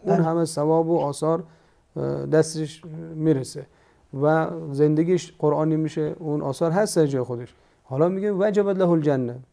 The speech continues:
Speaker 1: و ادخله الله الجنة"، خدا اینو وارد بهشت می‌کنه. "و یشفعه فی عشرة من اهل بیته، عشرة من اهل بیته"،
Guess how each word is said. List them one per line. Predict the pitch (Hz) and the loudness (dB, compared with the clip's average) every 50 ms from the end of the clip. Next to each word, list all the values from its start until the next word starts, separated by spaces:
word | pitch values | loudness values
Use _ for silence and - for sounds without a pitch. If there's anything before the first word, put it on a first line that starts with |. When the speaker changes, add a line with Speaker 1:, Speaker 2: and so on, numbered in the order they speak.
| _ - 156 | _ -8 -4
Speaker 1:
و | 160 | -4
ادخله | 147 - - 170 180 185 175 | -4 -2 0 2 2 4 4
الله | 190 190 180 175 160 | 4 6 4 4 4
الجنة"، | 156 151 139 139 131 120 120 | 2 0 0 -2 -2 -4 -4
خدا | 120 - 135 139 156 | -8 -6 -2 0 0
اینو | 165 170 170 | 2 2 2
وارد | 170 170 170 160 151 | 2 2 2 0 0
بهشت | 170 170 190 180 - | 0 0 0 -2 -4
می‌کنه. | 147 131 127 127 123 127 135 _ _ _ _ _ _ _ _ - | -6 -6 -6 -8 -10 -10 -14 _ _ _ _ _ _ _ _ 0
"و | 147 | 2
یشفعه | 147 147 135 - 160 156 151 143 180 196 196 190 185 196 185 | 2 2 2 4 2 2 2 2 0 0 0 2 0 0 -2
فی | - - | -2 -4
عشرة | 156 - - 190 202 190 - - 165 175 170 160 - 151 | -6 -4 -2 -2 -2 -2 -2 -4 -2 -2 -2 -2 -2 -4
من | 151 147 143 143 - - | -2 -2 -4 -4 -4 -4
اهل | 151 143 139 139 143 | -4 -4 -2 -2 0
بیته، | 135 147 147 135 139 135 110 127 123 151 - | 2 2 2 2 0 -6 -10 -10 -10 -8 -4
عشرة | 170 170 165 - 165 151 147 143 156 | -4 -2 0 0 0 -2 -2 -2 -4
من | 143 143 139 139 | -4 -4 -4 -6
اهل | 143 135 131 127 | -6 -6 -6 -6
بیته"، | 127 131 127 120 - - 131 | -4 -4 -4 -6 -8 -12 -16